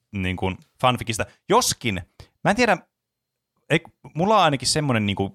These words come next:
käsitys, tässä vähän toista sääntöä rikottiin ehkä, mutta ei se nyt ole niin justiinsa, että fanficin pitäisi olla jostakin olemassa olevasta, niinku, tämmöisestä materiaalista, niinku, siihen pohjautuvaa,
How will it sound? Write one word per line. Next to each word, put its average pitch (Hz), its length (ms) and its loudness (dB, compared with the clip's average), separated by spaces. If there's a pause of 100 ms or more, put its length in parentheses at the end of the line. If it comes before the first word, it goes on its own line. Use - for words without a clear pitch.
käsitys, 107 340 -4
tässä 123 180 -2
vähän 131 140 -2
toista 143 320 2
sääntöä 87 500 0 (280)
rikottiin 87 680 -2
ehkä, 90 300 -4
mutta 87 200 -6
ei 101 60 0
se 107 100 0
nyt 104 140 -2
ole 98 80 -2
niin 98 280 -2 (120)
justiinsa, 90 580 -4 (580)
että 104 280 0
fanficin 131 560 0
pitäisi 101 280 -2
olla 104 160 0
jostakin 104 500 -2 (220)
olemassa 117 420 2
olevasta, 95 520 0 (760)
niinku, 98 420 0 (400)
tämmöisestä 95 560 -2 (100)
materiaalista, 95 880 0
niinku, 101 160 -2
siihen 110 260 0
pohjautuvaa, 87 840 -2